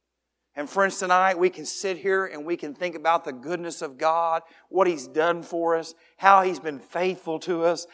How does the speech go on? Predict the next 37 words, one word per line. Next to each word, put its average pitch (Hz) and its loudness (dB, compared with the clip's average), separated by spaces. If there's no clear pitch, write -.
how 202 12
He's 185 -2
provided 165 6
for 160 0
us, 156 -4
how 208 10
other 180 8
people 170 -8
have 160 0
encouraged 151 -2
us, 160 0
how 208 8
other 202 6
people 196 -4
have 156 0
prayed 190 2
for 175 -2
us, 170 2
how 220 10
God 202 10
has 160 0
opened 202 4
up 196 8
the 190 -6
windows 185 0
and 156 -4
blessed 175 2
us. 175 2
And 185 0
friends, 202 0
if 170 -4
that's 214 6
as 160 -4
far 233 12
as 220 4
it 165 -2
goes, 170 10